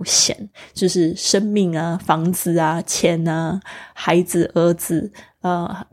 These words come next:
<laughs> 儿子、金子、老公全部都赔上去的一个梦想的生活。<laughs> 但是我觉得真的，老实说，我一点都不后悔，因为我真的让我的生命很丰富。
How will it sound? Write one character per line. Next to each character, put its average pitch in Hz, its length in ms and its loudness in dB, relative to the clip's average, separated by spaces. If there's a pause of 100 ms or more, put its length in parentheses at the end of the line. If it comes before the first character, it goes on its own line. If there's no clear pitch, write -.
(260)
<laughs> - 440 -14
儿 185 180 4
子、 185 200 0
金 196 260 4
子、 156 460 2
老 160 200 2
公 180 240 0
全 170 180 -2
部 190 120 2
都 202 120 2
赔 - 260 0
上 165 260 -2
去 165 240 -2
的 - 100 -4
一 170 140 -2
个 175 140 0
梦 180 260 2
想 - 260 -2
的 185 80 -2 (120)
生 180 420 2
活。 185 300 0 (440)
<laughs> - 400 -6
但 240 140 0
是 269 100 4
我 196 140 6
觉 180 160 -2
得 185 420 4
真 214 220 2
的， 208 160 2
老 156 140 2
实 165 160 -2
说， 196 180 0
我 190 140 0
一 247 160 2
点 185 200 2
都 185 120 0
不 185 180 -2
后 180 260 0
悔， 160 280 -2
因 185 260 0
为 196 100 2
我 180 140 2
真 196 180 0
的 190 80 2
让 196 160 2
我 151 160 0
的 143 120 -2
生 185 180 0
命 185 320 2
很 165 300 -2
丰 180 280 0
富。 180 320 -4